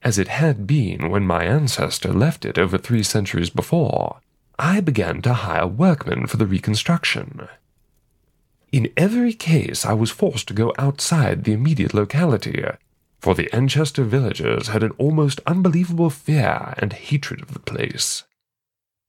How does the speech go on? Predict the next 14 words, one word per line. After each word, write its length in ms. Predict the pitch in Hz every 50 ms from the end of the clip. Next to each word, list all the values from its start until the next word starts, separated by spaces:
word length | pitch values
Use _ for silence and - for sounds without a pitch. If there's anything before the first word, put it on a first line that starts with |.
| _ _ _ _ _ _ _ -
This 300 | - - 95 80 - -
sentiment 520 | - - 143 170 143 - - - - -
was 140 | - 98 -
so 160 | - 107 101
great 560 | 95 90 95 123 170 170 110 - - - -
that 140 | - 107 107
it 100 | 104 -
was 400 | 101 139 175 156 107 92 85 -
sometimes 540 | - 139 170 175 - - - - - - -
communicated 640 | - 117 135 170 160 - - 101 90 - - 87 -
to 80 | 117 113
the 140 | 117 120
outside 420 | 143 160 151 - 156 160 156 123 107
labourers, 840 | 104 156 208 180 139 - - - - - - - - - - -